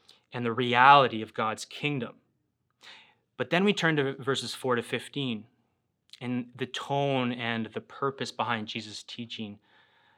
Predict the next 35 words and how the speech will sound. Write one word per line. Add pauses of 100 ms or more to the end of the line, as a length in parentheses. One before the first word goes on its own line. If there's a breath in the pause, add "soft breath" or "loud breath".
(120)
shifts. (420)
He
begins
teaching
to
form (240)
people
and
how
they (260)
think (100)
and
see
the
life
of (120)
faith
in
God's
kingdom
and
how
they (140)
live (460 loud breath)
in
the
world.
And
so
from
this
point
on,
in
verse